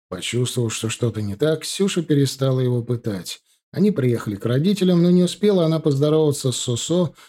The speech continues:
как Рамас резко засобирался в магазин. «Я быстренько сбегаю, а ты проходи пока», — попросил он Ксюшу и вышел из квартиры.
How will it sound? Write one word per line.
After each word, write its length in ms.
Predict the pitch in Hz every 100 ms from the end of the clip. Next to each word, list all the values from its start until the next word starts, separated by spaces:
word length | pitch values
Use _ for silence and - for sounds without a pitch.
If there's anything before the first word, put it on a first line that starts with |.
| _
как 220 | 107 107
Рамас 420 | 127 160 196 185
резко 460 | - 139 165 - 135
засобирался 680 | 120 - 110 113 113 113 113
в 40 |
магазин. 580 | 110 110 117 110 110 78 - _ _ _ _ _ _
«Я 240 | - 143 165
быстренько 480 | 190 202 185 180 175
сбегаю, 600 | 165 226 190 135 95 104
а 60 |
ты 260 | - 160 175
проходи 500 | 156 165 185 190 233
пока», — 460 | - 101 87 80 - _ _
попросил 440 | 98 95 - 90
он 120 | 82
Ксюшу 420 | - - 175 - 123
и 60 |
вышел 360 | 110 123 - 104
из 100 | -
квартиры. 640 | 104 98 - 98 82 71